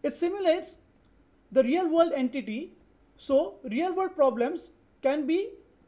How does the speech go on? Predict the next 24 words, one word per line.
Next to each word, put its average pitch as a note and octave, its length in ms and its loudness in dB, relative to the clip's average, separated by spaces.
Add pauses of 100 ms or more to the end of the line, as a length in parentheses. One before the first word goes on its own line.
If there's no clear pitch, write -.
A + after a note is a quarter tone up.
(220)
solved C4 400 2 (200)
through E4 400 0
ops. - 380 -4 (1600)
It G#3 140 -2
does A#3+ 160 2
not E4 160 0
simulate C#4+ 440 2 (200)
any C4 220 0
real-world C4 480 2
entity. B3+ 480 -2 (840)
It C4 140 -6
works E4 280 -2
on D#4 180 0
step-by-step E4 720 -2 (140)
instructions B3+ 640 -2
or A#3+ 180 0
approach A3+ 440 0 (680)
divided E4 420 2
into D4+ 240 -6
small C4 380 -2
parts B3+ 320 -2
of E4 260 0 (1120)
called C4+ 240 4
function. G3+ 500 -4